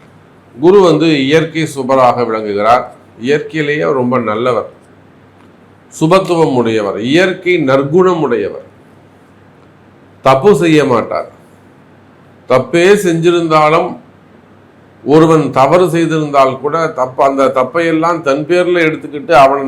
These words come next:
நல்லவனாக்கி அவனுக்கு ஒரு நற்கதியை, நல்வழியை காட்டக்கூடியவர். அதனால தான் அவருக்கு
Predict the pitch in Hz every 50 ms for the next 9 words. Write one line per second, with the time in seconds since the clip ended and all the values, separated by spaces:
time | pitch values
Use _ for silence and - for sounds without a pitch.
0 | 131 127 139 156 175 170 170 160 151 143 131 123 - - 143 151 170 - - -
1 | - - _ _ _ _ _ _ _ _ _ _ _ _ _ _ _ _ _ _
2 | _ - - 131 147 151 156 151 147 143 135 139 147 160 165 170 170 190 185 165
3 | 180 175 170 165 156 143 156 170 180 175 160 156 156 170 185 185 175 151 160 139
4 | 147 147 - 143 - - 120 120 113 110 107 101 95 - - 107 113 120 120 127
5 | 131 160 156 143 131 123 120 120 120